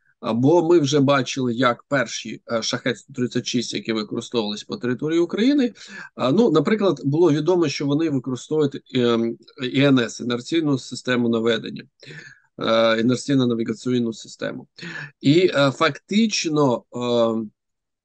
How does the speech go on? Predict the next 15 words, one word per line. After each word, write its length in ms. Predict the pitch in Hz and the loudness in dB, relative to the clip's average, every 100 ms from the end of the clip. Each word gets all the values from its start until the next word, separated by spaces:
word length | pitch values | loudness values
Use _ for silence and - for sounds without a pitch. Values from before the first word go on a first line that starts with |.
| _ _ - | _ _ -8
це 360 | - 156 156 123 | 0 2 2 0
їм, 460 | 120 143 139 127 | 0 2 2 0
ну, 280 | - 165 180 | -4 -2 2
не 160 | 139 165 | 2 2
надавало 460 | 170 170 156 127 | 0 0 0 -2
високої 480 | 117 123 143 156 165 | -4 -8 -10 -6 -4
точності, 760 | 170 294 - 233 208 - 190 175 | -2 -4 -2 -4 -4 -4 -4 -4
а 240 | 143 143 143 | 0 0 0
також 360 | 170 247 - | -2 -4 -2
у 100 | 156 | -2
них 160 | 180 151 | 0 0
була 260 | 147 151 | 2 2
обмежена 580 | 135 143 151 139 131 123 | 4 2 2 0 0 -2
ефективна 500 | 117 120 - 131 120 | -4 -8 -2 0 0
ви-, 240 | 113 120 | -2 -4